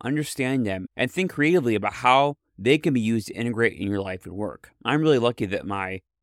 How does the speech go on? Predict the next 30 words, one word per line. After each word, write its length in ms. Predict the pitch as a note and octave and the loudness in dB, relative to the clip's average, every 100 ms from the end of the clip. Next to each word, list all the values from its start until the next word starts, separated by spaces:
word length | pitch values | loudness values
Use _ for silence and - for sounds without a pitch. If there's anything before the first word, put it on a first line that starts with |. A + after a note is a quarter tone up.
| - | -2
boss 360 | G2+ G2 - | 2 2 -2
is 100 | F#2+ - | -8 -8
pushing 380 | - D3+ F#2+ | -10 -6 -4
me 140 | F#2 F#2+ | -4 -6
to 120 | F#2 | -8
learn 380 | G2 A2+ A2+ G2+ | -6 -4 -4 -2
more 240 | A2 A2 | 0 0
and 100 | G2 | -2
more 180 | G2 F#2+ | -4 -6
about 260 | F2+ F#2 F#2 | -10 -12 -2
how 240 | A2+ G#2+ | 0 2
I 80 | G2+ | 0
can 180 | G2+ G2 | -6 -8
use 200 | G2 - | -8 -8
A 140 | F#2+ | -6
I 160 | F#2 F2+ | -6 -6
to 80 | F2 | -10
create 280 | - G2 - | -14 -14 -14
efficiencies 560 | - G2+ F#2 F#2 F2 | -14 -14 -14 -14 -14
in 80 | F#2 | -14
my 140 | F2 | -14
workflow. 460 | F2+ F#2 - - - _ - | -12 -14 -14 -18 -20 _ -14
I'm 80 | G2+ | -8
grateful 320 | G2 G2 - - | -6 -8 -12 -16
for 60 | |
that. 220 | - - _ _ _ _ _ _ _ _ _ _ - | -12 -12 _ _ _ _ _ _ _ _ _ _ 2
But 120 | F3 | 4
really, 500 | F3 G#3 F#3 D#3+ - - | 6 6 6 4 -2 0
let's 180 | D#3+ F3+ | 0 2
focus 480 | - F3+ - E3+ | 2 2 4 0